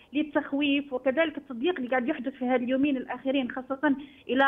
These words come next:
العنصر النسوي، لأنهم هما يتأهبوا وعارفين أنه الحراك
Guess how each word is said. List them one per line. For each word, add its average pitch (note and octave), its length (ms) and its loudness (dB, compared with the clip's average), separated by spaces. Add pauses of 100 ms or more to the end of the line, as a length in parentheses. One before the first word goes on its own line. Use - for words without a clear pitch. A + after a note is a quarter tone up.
(160)
العنصر B3 480 -2
النسوي، B3 460 -4
لأنهم A#3+ 380 0
هما C4+ 200 2
يتأهبوا C4 680 -2 (320)
وعارفين C4+ 500 4
أنه C4 180 2
الحراك C4 400 0